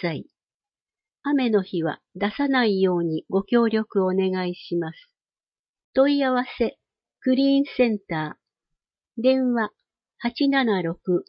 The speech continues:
一一五三。よくある分別の問い合わ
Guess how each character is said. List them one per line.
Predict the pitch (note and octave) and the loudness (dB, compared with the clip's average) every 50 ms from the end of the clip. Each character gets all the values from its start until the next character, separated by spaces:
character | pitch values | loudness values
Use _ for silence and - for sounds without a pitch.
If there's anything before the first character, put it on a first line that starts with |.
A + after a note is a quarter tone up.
| _ _ _ _ _ _ - | _ _ _ _ _ _ -2
一 | - B3 - - - C4+ C4+ | -2 -2 -2 -2 0 0 0
一 | C4 C4 - - E3+ | 0 -2 -4 -6 -6
五 | D#3+ E3+ F3 F#3 G3+ G3 | -4 -4 -4 -4 -4 -4
三。 | - - - F#3+ E3 - - - _ _ _ _ _ _ _ _ _ _ _ _ _ _ _ _ _ _ _ _ _ _ _ _ _ _ _ _ _ _ _ - | -6 -6 -6 -4 -4 -6 -8 -12 _ _ _ _ _ _ _ _ _ _ _ _ _ _ _ _ _ _ _ _ _ _ _ _ _ _ _ _ _ _ _ -2
よ | C4 C#4+ D#4 | -2 -2 0
く | D4+ - A#3 G3 G3+ | 0 0 2 2 2
あ | G#3+ G#3 | 2 2
る | F3 D#3 C3+ - _ _ | 2 2 2 0 _ _
分 | - G3 B3 C4+ C4+ B3 | -2 0 2 2 4 4
別 | B3+ C4 - - B3 | 2 2 2 0 0
の | A#3+ A#3 A3 A3 | 2 0 0 -2
問 | - - G#3+ A3 G#3+ | -2 -2 -2 0 0
い | G#3 | 0
合 | F#3+ F#3 | 0 0
わ | F3+ F3+ | -2 -2